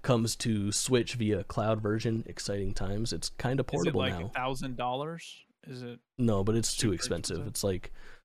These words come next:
Speaker 1: three packs that are, like, fifty or sixty bucks a piece. I'm sure they'll go on sale pretty soon, but
Speaker 2: Jesus.
Speaker 1: it's crazy the price that they charge for those Kingdom Hearts games on other consoles as they come out. They treat 'em almost like they're new games. It is a lot of game in, uh, these little collections for sure,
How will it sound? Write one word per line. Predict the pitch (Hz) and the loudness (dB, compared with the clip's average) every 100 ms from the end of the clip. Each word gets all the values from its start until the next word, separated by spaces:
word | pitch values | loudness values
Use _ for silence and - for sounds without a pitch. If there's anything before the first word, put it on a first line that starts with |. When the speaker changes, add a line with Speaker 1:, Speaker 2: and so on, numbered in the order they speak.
| _ - | _ 0
Speaker 1:
three | 131 113 | 4 4
packs | - 98 92 | 4 0 0
that | - | -2
are, | 95 | -2
like, | 90 92 | -2 -2
fifty | - - 92 | -2 -2 -2
or | |
sixty | - 92 - | -2 -4 -4
bucks | 92 80 - | -4 -4 -6
a | |
piece. | - 73 85 - | -8 -6 -4 -4
I'm | |
sure | 104 101 | -4 -4
they'll | 78 | -4
go | 82 | -4
on | 71 92 | -6 -6
sale | - - | -4 -4
pretty | - 233 240 | -4 -2 -2
soon, | 220 208 - | -2 -6 -4
but | |
Speaker 2:
Jesus. | 95 - - - - | -8 -8 -14 -14 2
Speaker 1:
it's | 170 - | 2 6
crazy | 156 135 120 | 8 8 6
the | 107 110 101 101 | 4 4 4 4
price | 123 110 | 4 6
that | 110 | 4
they | 101 | 2
charge | - 104 98 | 4 2 4
for | 101 | 0
those | 92 | 0
Kingdom | - 98 95 | -2 -2 -2
Hearts | 101 98 | -4 -4
games | - 95 104 | -6 -6 -4
on | 98 98 | -4 -4
other | 107 95 | -2 -2
consoles | - 92 95 120 110 120 | -4 -6 0 2 2 0
as | 120 | 0
they | 117 | 0
come | 113 113 | 0 2
out. | 127 | 0
They | 101 107 - - - | 0 -6 -8 -18 -18
treat | - 120 | -4 -2
'em | 110 101 | 0 0
almost | 98 - | -2 0
like | 101 | -2
they're | 101 98 | -2 -2
new | 101 98 | -2 -2
games. | 95 92 117 - - - - | -2 -4 -4 -6 -12 -4 6
It | 214 | 8
is | 202 | 10
a | 165 | 10
lot | 135 135 | 10 10
of | 123 | 8
game | 117 117 117 | 6 6 6
in, | 110 | 6
uh, | 101 101 104 | 4 2 2
these | 110 107 | 0 2
little | 104 101 | 2 0
collections | 107 98 98 123 117 | 0 0 0 -2 -2
for | - 104 | -2 -2
sure, | - 98 110 | -2 -2 -2